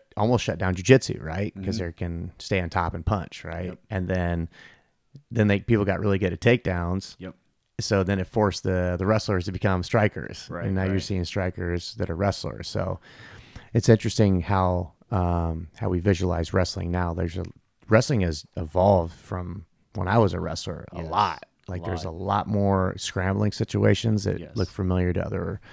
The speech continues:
Speaker 1: athlete or athletic, um, events.
Speaker 2: Right. And, you know, but talking about, you know, jiu-jitsu and wrestling and all that. I remember George Saint Pierre,
Speaker 1: Mm-hmm.
Speaker 2: you know, getting, when he first joined the U F C,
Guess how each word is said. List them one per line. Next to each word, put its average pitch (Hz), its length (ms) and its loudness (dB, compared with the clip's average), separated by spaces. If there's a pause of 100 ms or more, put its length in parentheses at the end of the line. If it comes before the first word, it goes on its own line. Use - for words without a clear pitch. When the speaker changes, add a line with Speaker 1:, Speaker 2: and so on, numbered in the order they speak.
(320)
Speaker 1:
athlete - 500 -10
or 95 140 -4
athletic, 90 460 -6 (600)
um, 64 440 -6
events. - 520 -6
Speaker 2:
Right. 90 280 -8 (280)
And, 92 180 -8
you 90 80 -8
know, 85 160 -8
but 82 160 -14
talking 87 280 -10
about, 82 200 -10
you 80 80 -12
know, 80 360 -12 (540)
jiu-jitsu 82 560 -12
and 80 120 -10
wrestling 82 380 -12
and 80 80 -10
all 76 60 -12
that. 78 80 -12
I 71 60 -14
remember 90 220 -10
George 85 400 -12
Saint 78 200 -16
Pierre, 82 560 -14 (100)
Speaker 1:
Mm-hmm. 90 200 -10
Speaker 2:
you 82 40 -12
know, 76 320 -14 (100)
getting, 65 380 -14
when 82 160 -16
he 82 200 -12
first - 500 -18
joined 87 200 -6
the 85 60 -6
U 85 160 -8
F 78 60 -16
C, 80 420 -14